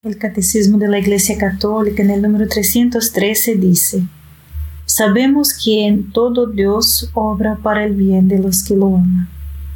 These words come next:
Romanos ocho veintiocho. El testimonio constante de los santos confirma esta verdad. Santo Tomás Moro,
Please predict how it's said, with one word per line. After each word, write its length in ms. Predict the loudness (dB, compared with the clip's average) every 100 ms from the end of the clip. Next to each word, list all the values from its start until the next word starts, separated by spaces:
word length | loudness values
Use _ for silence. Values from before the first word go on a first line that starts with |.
| -14 -12
Romanos 760 | -4 2 4 4 4 2 -2 -2
ocho 420 | -2 -2 0 -2
veintiocho. 680 | 2 0 0 -4 -6 -8 -6 -10 -10 -20 -20 -20 -20 -20 -20 -8 -2
El 160 | 0
testimonio 600 | 0 -2 2 2 2 0
constante 600 | 0 0 0 -2 0 2
de 140 | 2 2
los 180 | 2 0
santos 640 | -2 -2 -2 -2 -4 -2
confirma 680 | 2 0 0 0 0 2 2
esta 260 | 2 0 2
verdad. 440 | 2 2 -2 -4 -10 -20 -20 -20 -20 -20 -18
Santo 340 | -6 0 0 2
Tomás 400 | 2 2 2 2
Moro, 420 | 2 2 0 -2